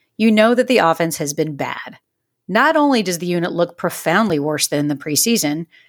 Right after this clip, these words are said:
but quarterback Kenny Pickett and the offensive line seem to have actually regressed from the solid performances they put up at the end of twenty twenty-two.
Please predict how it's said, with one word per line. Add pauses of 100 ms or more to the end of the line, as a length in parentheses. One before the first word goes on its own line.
(140)
but
quarterback
Kenny
Pickett
and
the
offensive
line
seem
to
have
actually
regressed
from
the
solid
performances
they
put
up
at
the
end
of
twenty
twenty-two.